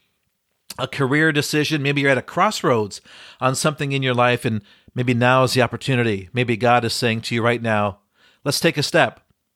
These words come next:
and le-, and let's see what God will do in response to that."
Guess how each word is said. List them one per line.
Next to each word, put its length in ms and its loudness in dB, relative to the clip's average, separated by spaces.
and 120 -2
le-, 80 0
and 240 -4
let's 200 0
see 140 0
what 180 0
God 280 4
will 120 -2
do 320 -4
in 140 -6
response 480 -6
to 100 -10
that." 260 -12